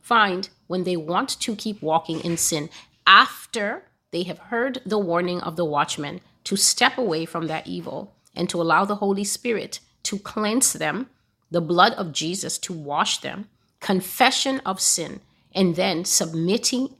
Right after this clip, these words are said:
all of your life to God so that he can not only be your Savior,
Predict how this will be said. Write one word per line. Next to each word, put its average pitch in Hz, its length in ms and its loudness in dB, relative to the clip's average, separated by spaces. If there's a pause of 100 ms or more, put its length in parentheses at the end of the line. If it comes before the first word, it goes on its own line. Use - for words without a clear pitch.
(200)
all 277 360 12
of 254 200 6
your 214 220 -2
life 156 440 -10 (880)
to 214 160 0
God 160 440 2 (100)
so - 180 -2
that 156 180 -4
he 247 280 0
can 185 240 -2
not 165 280 0
only 196 300 2
be 160 120 -4
your 160 340 -2
Savior, 226 840 2